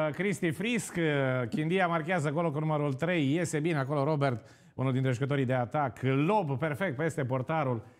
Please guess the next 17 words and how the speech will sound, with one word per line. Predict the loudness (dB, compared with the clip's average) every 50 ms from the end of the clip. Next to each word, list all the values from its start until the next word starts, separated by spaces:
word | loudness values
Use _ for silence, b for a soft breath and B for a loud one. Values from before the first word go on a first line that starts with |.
| B B B
Iosif | -2 0 2 2 0 0 -2 -4 -2
Cristică. | -2 0 0 0 0 0 -2 0 0 0 0 0
Iată | 0 2 2 2 2 2 0 0 -2 -2
că | -2
această | -2 -2 -2 -2 -4 -4 -4 -4 -4 -2 0
alegere | 0 0 0 0 -2 -2 0 0 -2 -2 0
a | -2
lui | -2 -2 0
Eugen | 0 0 0 0 -2 0
Trică, | 0 0 -2 -2 -2 -2 -4 -4 -4 B B B B B B
Dragoș | B -2 0 0 0 0 0 0 0 0 2
Balauru, | 2 2 2 2 2 2 2 2 2 2 0 0 2 2 2 2 2 2 0 0 0
lăsat | -2 -2 -2 -2 -2
pe | -2
banca | -2 -2 -2 -2 -2 -2
de | -2
rezerve. | 0 -2 -2 0 0 -2 -2 -2 -4